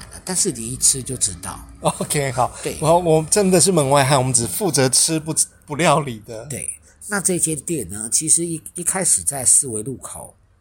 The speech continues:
Speaker 1: 新海路四维路口。
Speaker 2: 新海路裕民街口。
Speaker 1: 哦，是新海路跟，呃，裕民街口。然后那一间店呢，是，呃，是一个老爸爸，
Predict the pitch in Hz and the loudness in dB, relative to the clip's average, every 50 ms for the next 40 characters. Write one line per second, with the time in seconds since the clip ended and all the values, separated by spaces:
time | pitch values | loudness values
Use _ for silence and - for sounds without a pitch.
0 | _ _ _ _ - _ _ _ _ _ _ _ _ _ _ _ _ _ _ - | _ _ _ _ -20 _ _ _ _ _ _ _ _ _ _ _ _ _ _ -6
1 | - - 170 156 131 127 98 85 92 113 101 85 82 - _ _ _ _ - - | -6 -6 -6 -6 -8 -10 -8 -10 -10 -12 -12 -14 -16 -20 _ _ _ _ -4 -2
2 | - 165 127 98 95 90 101 85 - - - - _ _ _ _ _ _ _ - | -2 -2 -4 -8 -10 -12 -12 -14 -16 -20 -20 -20 _ _ _ _ _ _ _ -10
3 | - - 226 233 196 160 135 135 175 175 175 165 143 131 123 120 123 123 113 - | -8 -8 -6 -4 -4 -4 -2 -4 -4 -4 -2 -4 -4 -4 -6 -6 -6 -8 -8 -8
4 | 120 117 - - _ _ _ _ _ 127 120 98 - - _ - - - - 214 | -12 -14 -14 -16 _ _ _ _ _ -12 -12 -12 -14 -18 _ 2 4 6 6 6
5 | 202 190 190 - - 180 180 156 143 120 123 139 135 - 131 123 120 123 123 - | 4 0 0 0 0 2 2 0 0 -2 -2 -6 -6 -6 -6 -6 -6 -8 -10 -14
6 | _ _ _ _ _ - 107 101 90 82 76 - - _ - - 180 160 - 95 | _ _ _ _ _ -14 -12 -12 -12 -12 -14 -18 -20 _ -10 -6 -6 -6 -4 -6
7 | 92 87 87 - - 95 82 - - - 80 - - - - - - - - - | -12 -8 -8 -8 -8 -8 -12 -12 -14 -14 -14 -18 -18 -18 -18 -18 -18 -20 -20 -20
8 | - - - 175 190 196 202 202 190 170 170 160 160 - - 170 170 170 - _ | -20 -12 -6 -4 -2 0 0 0 0 0 -2 -2 -2 -2 -2 -4 -4 -6 -10 _
9 | _ - 196 151 117 - - - - - - - - _ _ _ _ _ _ _ | _ -2 -2 -2 -2 -6 -10 -16 -16 -16 -18 -18 -20 _ _ _ _ _ _ _
10 | - - - - 170 147 127 120 110 98 92 95 87 - - - - - 175 160 | 0 0 0 0 0 -2 -4 -6 -6 -8 -10 -12 -12 -14 -14 -10 -6 -4 -2 -2
11 | 151 147 139 135 127 - - - 220 208 165 143 123 120 87 85 - 170 170 - | -2 -2 -2 0 2 2 2 2 0 -2 -4 -6 -6 -8 -10 -6 -6 -6 -6 -6
12 | - 127 90 - - - | -10 -12 -12 -14 -16 -20